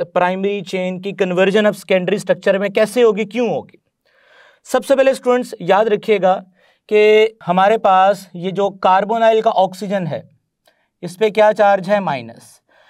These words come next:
और इसी तरह से ये नाइट्रोजन का जो हाइड्रोजन है, इस पे क्या चार्ज है? प्लस। और वो हाइड्रोजन जो नाइट्रोजन से कनेक्टेड है, वो हाईली इलेक्ट्रोपॉजिटिव होगा, क्योंकि नाइट्रोजन जो है, वो हाईली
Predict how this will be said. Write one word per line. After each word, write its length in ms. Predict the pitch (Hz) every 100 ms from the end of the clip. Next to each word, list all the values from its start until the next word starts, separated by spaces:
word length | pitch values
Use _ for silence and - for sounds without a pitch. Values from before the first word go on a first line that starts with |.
| _ -
और 340 | 165 175 180
इसी 180 | 208 226
तरह 300 | 226 208 220
से 380 | 214 202 196 208 202 _ -
ये 140 | 180
नाइट्रोजन 680 | 185 180 196 196 214 208 220
का 380 | 214 190 185 202 185
जो 140 | 190
हाइड्रोजन 580 | 170 175 180 208 202 185
है, 160 | 190
इस 120 | 190 185
पे 140 | 196
क्या 200 | 190 185
चार्ज 320 | 185 175 160
है? 60 | 180
प्लस। 380 | 180 208 214 - _ _ _
और 440 | 226 247 196 - _
वो 280 | 151 160 240
हाइड्रोजन 580 | 214 202 196 208 208 233
जो 120 | 214
नाइट्रोजन 580 | 185 170 180 208 208 226
से 140 | 214
कनेक्टेड 500 | 202 185 180 180 190
है, 200 | 175 180
वो 140 | 190 196
हाईली 720 | 185 165 170 180 202 233 233 175
इलेक्ट्रोपॉजिटिव 1040 | 175 175 - 196 202 185 175 180 175 156
होगा, 380 | 127 113 117 - _ _ _
क्योंकि 200 | 180 190
नाइट्रोजन 640 | 190 180 190 214 220 233
जो 120 | 226 208
है, 200 | 196 202
वो 140 | 214
हाईली 800 | 185 - 170 180 185 214 226 226